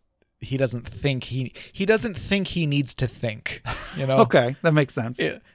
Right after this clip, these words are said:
Speaker 1: He's not, he's not unintelligent. He just, like, he's just, like, he's just so sure of himself that he's like, "I don't need to think about this. I'm just gonna do it," you know?
Speaker 2: <laughs> Yeah. Um,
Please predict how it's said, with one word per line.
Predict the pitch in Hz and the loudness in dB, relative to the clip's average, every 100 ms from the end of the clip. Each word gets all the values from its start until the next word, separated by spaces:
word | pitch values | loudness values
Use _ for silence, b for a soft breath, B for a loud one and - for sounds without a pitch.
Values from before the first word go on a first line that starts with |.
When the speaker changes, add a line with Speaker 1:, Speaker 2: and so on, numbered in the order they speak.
| _ | _
Speaker 1:
He's | - 180 | -4 0
not, | 220 - | 0 0
he's | 156 | -2
not | 240 220 | 0 2
unintelligent. | 190 175 160 135 160 143 131 | 4 4 2 4 4 4 0
He | 127 143 | -2 -2
just, | 139 131 | -2 2
like, | 139 123 | 4 2
he's | - 135 | 0 -6
just, | 127 120 | -2 0
like, | 127 113 | 0 0
he's | 135 120 | -4 -2
just | 123 - | -2 -2
so | - 139 143 | 4 6 6
sure | - 143 | 2 2
of | 143 | 2
himself | 135 127 131 123 - | 0 -2 2 2 2
that | 120 | -2
he's | 123 | 0
like, | 123 123 | -2 -2
"I | - | -2
don't | 226 | -2
need | 165 120 | 0 -2
to | |
think | 113 120 113 | -6 -8 -4
about | 120 127 | -2 0
this. | 208 220 | 0 -2
I'm | 175 | 0
just | 151 139 | 0 2
gonna | 143 | 0
do | 117 117 101 117 113 | 0 -6 -2 0 0
it," | - - - | -4 -12 -4
you | 135 | -2
know? | 127 123 113 | 0 -2 -6
Speaker 2:
<laughs> | _ - | _ -8
Yeah. | 127 104 - _ _ _ _ _ _ _ B B B B B B B | -6 -6 -10 _ _ _ _ _ _ _ B B B B B B B
Um, | - 135 127 135 | 4 8 8 4